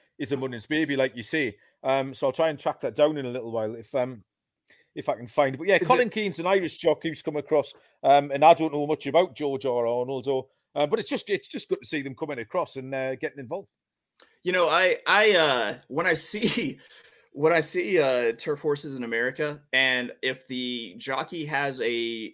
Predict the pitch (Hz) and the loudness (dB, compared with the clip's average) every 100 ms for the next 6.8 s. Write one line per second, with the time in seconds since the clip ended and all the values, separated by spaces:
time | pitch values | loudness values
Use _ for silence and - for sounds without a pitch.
0 | _ 120 117 120 117 120 123 127 131 92 | _ -10 -4 -4 -2 -2 -4 -4 -4 0
1 | 113 120 120 - 123 123 117 110 107 120 | 0 -2 -6 -6 -4 -4 -6 -4 -4 -4
2 | 131 - 127 127 160 165 147 127 131 127 | -6 -6 -4 -4 -4 0 2 2 0 -4
3 | 117 - 123 127 123 117 117 110 117 120 | -6 -4 -2 -2 -2 -2 0 -2 -6 -8
4 | - 120 113 117 110 113 107 104 123 _ | -8 -8 -8 -4 -2 -2 -4 -6 -8 _
5 | 117 113 131 113 113 107 120 - - 113 | -12 -10 -8 -8 -8 -10 -10 -10 -4 -4
6 | 110 110 127 117 117 117 - | -4 -6 -6 -4 -4 -6 -8